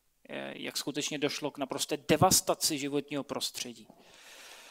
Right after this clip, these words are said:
Jsme tady třicet let, eh, poté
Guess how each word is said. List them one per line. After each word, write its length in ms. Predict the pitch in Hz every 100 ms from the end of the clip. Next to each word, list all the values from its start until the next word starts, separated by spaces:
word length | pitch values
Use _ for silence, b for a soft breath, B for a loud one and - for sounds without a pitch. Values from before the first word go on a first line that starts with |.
| B B _ - - - - _ - -
Jsme 260 | - 180
tady 440 | 185 226 226 208 160
třicet 420 | - 156 - 180
let, 280 | 190 185 -
eh, 480 | 147 143 139 127 123
poté 520 | - 151 180 180 180